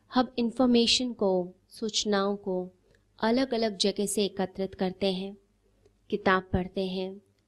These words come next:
सोशल मीडिया प्लेटफॉर्म से सूचनाएं लेते हैं, इंटरनेट से लेते हैं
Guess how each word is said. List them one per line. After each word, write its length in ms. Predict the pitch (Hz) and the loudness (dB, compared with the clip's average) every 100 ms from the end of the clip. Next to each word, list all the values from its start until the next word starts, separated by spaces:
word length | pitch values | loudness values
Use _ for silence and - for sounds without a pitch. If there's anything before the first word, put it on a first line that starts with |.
| _ | _
सोशल 380 | - 254 - 285 | -6 -2 2 4
मीडिया 360 | 240 208 208 | 4 6 6
प्लेटफॉर्म 580 | 196 202 190 - 196 190 | 4 2 0 -2 -2 -2
से 160 | 185 196 | -2 -6
सूचनाएं 540 | - 185 - 190 185 | -6 -6 -4 0 0
लेते 360 | 185 185 185 190 | 0 -2 0 -2
हैं, 260 | 180 185 - _ _ _ - | -2 -8 -12 _ _ _ 2
इंटरनेट 460 | 202 202 196 196 196 | 2 4 4 4 2
से 160 | - | -2
लेते 320 | 180 180 - | -2 -2 -4
हैं 260 | 185 180 190 | -6 -6 -10